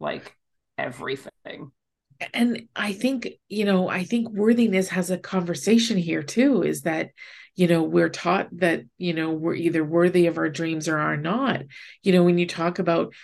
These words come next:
Speaker 2: manifesting that bare minimum, I remember, I mean, I was married with three kids and, you know, I, I worked two full-time jobs just to help support us.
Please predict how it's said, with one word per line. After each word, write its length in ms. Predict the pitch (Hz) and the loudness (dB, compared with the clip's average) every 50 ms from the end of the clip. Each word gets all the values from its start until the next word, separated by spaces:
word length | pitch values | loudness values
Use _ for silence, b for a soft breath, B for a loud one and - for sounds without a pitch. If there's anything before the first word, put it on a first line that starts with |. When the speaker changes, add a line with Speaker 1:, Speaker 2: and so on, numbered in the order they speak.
| B B - | B B 0
Speaker 2:
manifesting 680 | 180 180 180 185 196 185 - 170 160 - - 170 165 | 2 2 4 4 2 0 -2 -4 -6 -6 -6 -6 -4
that 300 | 156 160 151 147 165 151 | -4 -4 -4 -6 -2 2
bare 320 | 135 175 170 170 170 170 165 | 4 6 6 6 4 4 2
minimum, 480 | 165 170 185 226 226 185 165 - 147 - B B B B B | 2 2 2 2 0 0 -2 -4 -6 -14 B B B B B
I 80 | - 254 | 0 2
remember, 640 | 294 311 233 190 180 214 208 180 170 170 180 180 B B B B B - | 2 2 4 2 2 2 2 2 0 0 -4 -6 B B B B B -6
I 80 | 185 175 | -4 0
mean, 160 | 175 175 175 | 2 4 4
I 100 | 180 202 | 4 2
was 220 | 220 208 175 160 | 2 -2 -4 -4
married 440 | 160 165 165 175 180 170 165 156 160 | -4 -4 -2 0 0 -2 -2 -4 -6
with 200 | 165 156 156 - | -8 -8 -10 -4
three 180 | - 190 202 196 | 0 0 0 0
kids 500 | 202 - 175 165 160 156 165 - - B B B B B B B | 0 -2 -2 -2 -2 -2 -6 -10 -16 B B B B B B B
and, 480 | - 165 165 165 160 160 160 160 147 - _ b b b _ _ _ _ _ _ | -2 0 0 2 0 0 -2 -4 -8 -12 _ b b b _ _ _ _ _ _
you 160 | - 185 175 | -2 0 2
know, 300 | 170 165 156 156 147 139 - | 2 2 0 0 -4 -6 -8
I, 340 | - 160 165 165 165 160 - - | -6 -4 -2 -2 -2 -4 -4 -6
I 120 | - 165 165 | -4 -4 -2
worked 300 | 160 170 170 170 - - | 0 2 0 0 0 -2
two 160 | - 220 202 | -4 -4 -4
full-time 440 | - - 233 233 226 208 196 190 175 | 0 2 0 0 2 0 -2 -2 0
jobs 480 | 170 170 170 185 214 208 180 - - | 0 -2 -2 -2 -2 -4 -6 -8 -6
just 220 | - - 190 190 - | -4 -2 -2 0 0
to 80 | 233 | 0
help 180 | 214 208 202 202 | 0 0 -2 -4
support 420 | - - - - - 165 165 180 | -4 -8 -10 -6 -2 0 2 2
us. 320 | 190 175 - 143 139 139 | 2 0 0 -4 -8 -12